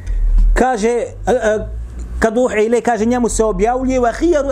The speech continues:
aimatikum law ata'uhum fi kathiri min, fi kathiri min al-amr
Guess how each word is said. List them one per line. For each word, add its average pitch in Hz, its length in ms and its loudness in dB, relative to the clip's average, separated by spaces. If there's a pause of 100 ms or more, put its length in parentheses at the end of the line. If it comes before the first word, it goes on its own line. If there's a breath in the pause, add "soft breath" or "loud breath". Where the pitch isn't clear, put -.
aimatikum 226 1080 -4 (380 loud breath)
law 226 340 0 (180)
ata'uhum 214 1080 -2 (2750)
fi 214 220 0
kathiri 254 480 0
min, 233 320 -2 (400)
fi 214 120 0
kathiri 220 520 0
min 196 140 0
al-amr 233 420 -2